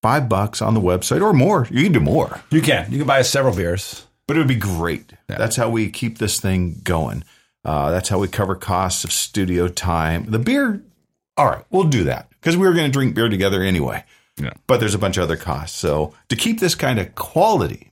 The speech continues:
Speaker 1: podcast together, we need your help. So check us out, I like beer the podcast dot com. You can get links to the online store, best deals on swag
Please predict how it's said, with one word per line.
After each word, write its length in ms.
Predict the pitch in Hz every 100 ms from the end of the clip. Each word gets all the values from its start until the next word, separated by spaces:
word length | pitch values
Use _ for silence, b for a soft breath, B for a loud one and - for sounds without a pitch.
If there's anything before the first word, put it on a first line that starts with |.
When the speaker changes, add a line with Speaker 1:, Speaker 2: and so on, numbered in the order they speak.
| _
Speaker 1:
podcast 600 | - 131 131 127 113 107
together, 380 | 104 104 85 71
we 120 | 85 87
need 160 | 92
your 100 | 82
help. 220 | 78 - - b b b b
So 180 | - 80
check 240 | - 113 143
us 120 | 120
out, 160 | 107 -
I 100 | 131
like 240 | 135 131
beer 100 | 127
the 80 | 110
podcast 560 | 127 127 - 120 120
dot 280 | 113 101 98
com. 400 | 143 196 226 165 B B B -
You 100 | 85
can 240 | 85 80
get 240 | 85 85 -
links 320 | 113 160 -
to 120 | -
the 140 | 107 -
online 540 | 123 123 113 104 98
store, 380 | 98 - 151 202
best 360 | 135 120 127 -
deals 280 | 120 123 113
on 140 | 104
swag 600 | - - 110 110 107 -